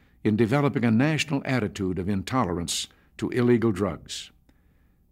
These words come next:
Nancy was asked for advice by a young student worried about what to say when approached by drug users and dealers. She told her the answer was simple. "Just say no.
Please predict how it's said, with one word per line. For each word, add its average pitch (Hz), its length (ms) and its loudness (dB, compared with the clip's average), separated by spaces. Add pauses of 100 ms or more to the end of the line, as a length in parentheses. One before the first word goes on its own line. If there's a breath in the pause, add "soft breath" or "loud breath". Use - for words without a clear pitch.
Nancy 151 340 4
was 117 220 2
asked 117 260 2
for 101 160 0
advice 107 420 0
by 98 160 -2
a 95 80 0
young 107 280 2
student 85 440 0
worried 110 300 2
about 101 340 -2
what 123 220 -6
to 110 80 -4
say 98 320 2
when 95 160 -2
approached 107 380 -2
by 107 120 -2
drug 95 320 -2
users 104 380 0
and 107 80 2
dealers. 78 540 -4 (500 soft breath)
She - 160 -4
told 131 280 4
her 120 200 2
the 107 320 0
answer 117 340 2
was 120 180 -2
simple. - 440 -2 (500)
"Just 117 340 0
say 107 300 4
no. 98 460 -4